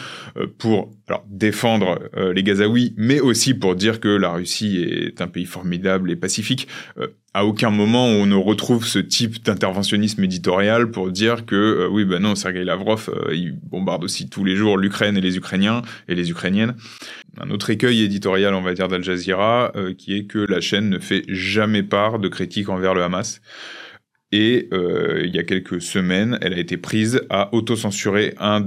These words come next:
une de ses propres séquences où un témoin à Gaza exprimait sa colère envers le Hamas.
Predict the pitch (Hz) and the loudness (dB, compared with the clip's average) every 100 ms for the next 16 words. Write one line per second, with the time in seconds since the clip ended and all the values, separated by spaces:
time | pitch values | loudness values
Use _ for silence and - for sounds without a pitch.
0 | 92 117 113 110 113 - - 143 - - | -4 -2 0 0 0 -2 0 0 0 0
1 | 113 117 147 - - - - - - 131 | 0 0 0 -2 -6 -12 -20 -8 0 2
2 | 123 110 107 123 120 120 120 101 98 98 | 2 0 2 2 4 2 2 2 4 2
3 | 95 113 120 107 - 113 107 113 110 110 | 4 2 2 -2 -2 0 0 2 0 2
4 | 101 101 101 95 95 92 90 85 - - | 4 4 2 2 2 2 0 -6 -12 -18